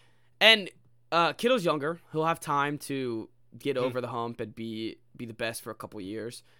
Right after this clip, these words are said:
Speaker 1: and he's already got the fans behind him too. People, like, nobody hates Kittle, I don't think.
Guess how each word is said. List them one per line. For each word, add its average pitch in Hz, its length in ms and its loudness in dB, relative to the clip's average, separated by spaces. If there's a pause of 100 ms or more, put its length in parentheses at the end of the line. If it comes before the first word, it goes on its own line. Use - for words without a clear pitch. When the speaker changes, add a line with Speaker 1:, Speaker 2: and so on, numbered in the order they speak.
(300)
Speaker 1:
and 131 480 -2
he's 147 200 -6
already 214 220 2
got 190 160 0
the - 60 -18
fans 127 320 -8
behind 101 320 -16
him 73 100 -20
too. 57 240 -14 (960)
People, 151 300 -6
like, 139 180 -6
nobody 190 400 4
hates 127 260 -6
Kittle, 85 400 -14
I 95 40 -18
don't 90 160 -20
think. - 180 -20